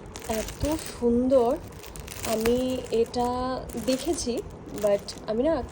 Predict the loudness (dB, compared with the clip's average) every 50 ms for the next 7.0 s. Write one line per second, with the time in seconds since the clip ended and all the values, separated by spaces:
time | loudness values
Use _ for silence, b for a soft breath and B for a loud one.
0 | -6 -4 -2 -2 0 0 -2 0 0 -4 -4 -4 -4 -4 -4 -4 -4 0 0 0
1 | 2 0 -2 -4 -6 -6 -6 -6 -6 -8 -10 B B B B B B B B -14
2 | -12 -10 -4 -2 -2 -2 0 -2 -4 -4 -4 -4 -2 0 2 2 4 4 6 6
3 | 6 4 2 -4 -8 -8 -8 -8 -8 -12 -12 -14 -12 -12 -12 -12 -12 -12 -12 -10
4 | -6 -4 -4 -4 -4 -6 -8 -8 -6 -6 -4 -2 0 0 0 -2 -2 -4 -2 -2
5 | 0 2 4 4 6 6 6 4 4 2 4 6 6 6 6 4 2 0 -4 -10
6 | -14 -16 -14 0 4 6 6 8 6 4 4 2 2 4 6 6 6 6 4